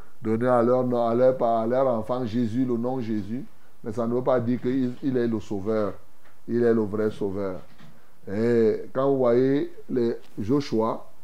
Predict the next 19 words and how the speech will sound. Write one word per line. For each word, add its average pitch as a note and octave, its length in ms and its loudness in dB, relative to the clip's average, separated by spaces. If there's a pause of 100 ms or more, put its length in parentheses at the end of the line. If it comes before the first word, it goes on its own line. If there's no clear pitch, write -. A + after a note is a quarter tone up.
(280)
Joshua B2 760 2
et B2 160 2
Jésus A#2 500 0 (140)
ont C3 320 -2
la A#2+ 80 0
même B2 180 0
signification. G#2 840 -4 (500)
Josué. G#2+ 560 2 (720)
Voilà. F#2+ 420 -4
Ainsi C3+ 360 0
de B2 100 4
suite B2+ 240 -4
et B2+ 100 0
ainsi G#2+ 220 -2
de A#2 100 0
suite. A2 300 -4 (720)
Donc, A2+ 380 2
mes A#2+ 120 2
bien-aimés, D3 640 8